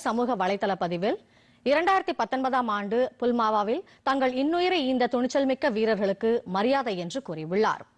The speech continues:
உயிர்நீத்த வீரர்களின் தியாகத்தையும் நாட்டிற்கு அவர்கள் காட்டிய அசைக்க முடியாத அர்ப்பணிப்பையும் வரும் தலைமுறையினர்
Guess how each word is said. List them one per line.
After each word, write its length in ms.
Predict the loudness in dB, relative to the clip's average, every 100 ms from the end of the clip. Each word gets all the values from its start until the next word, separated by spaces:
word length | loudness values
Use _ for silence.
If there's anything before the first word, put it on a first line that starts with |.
| _ _ _ _ _ -2
உயிர்நீத்த 400 | 0 2 2 0 0 0
வீரர்களின் 480 | 0 0 -2 -2 0
தியாகத்தையும் 600 | 0 0 0 0 0 -4 -10 -6 0
நாட்டிற்கு 420 | 0 2 -2 0 0
அவர்கள் 340 | 0 -2 -2 0
காட்டிய 420 | 0 0 0 0 0 -4
அசைக்க 260 | -4 0 2
முடியாத 320 | 2 2 2 -2 -4
அர்ப்பணிப்பையும் 600 | -6 -6 -2 -2 -4 -8 _ -20 _ 0
வரும் 260 | 2 2 2
தலைமுறையினர் 600 | 0 0 0 0 -2 -4